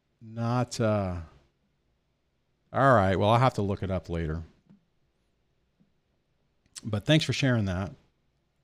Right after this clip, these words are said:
<laughs> Mister Nemesis. "Thank you for my first applause track on D S T Live. It felt like a finish line."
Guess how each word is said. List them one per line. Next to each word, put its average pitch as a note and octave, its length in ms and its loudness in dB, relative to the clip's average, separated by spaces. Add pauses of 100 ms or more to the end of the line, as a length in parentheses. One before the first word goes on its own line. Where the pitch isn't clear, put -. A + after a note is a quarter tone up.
(1300)
<laughs> D#3 720 0 (1200)
Mister - 360 4
Nemesis. G#2+ 480 -2 (400)
"Thank G#3+ 200 6
you A3+ 80 10
for F#3+ 140 10
my D3+ 160 10
first E3+ 320 6
applause D#3 360 6
track C#3 320 4
on C3+ 120 4
D C3+ 140 4
S C#3 100 4
T C#3 160 2
Live. A#2 340 2
It G#2 100 -4
felt C3+ 340 0
like B2+ 220 0
a B2+ 60 0
finish A2+ 400 -4
line." F#2+ 260 -4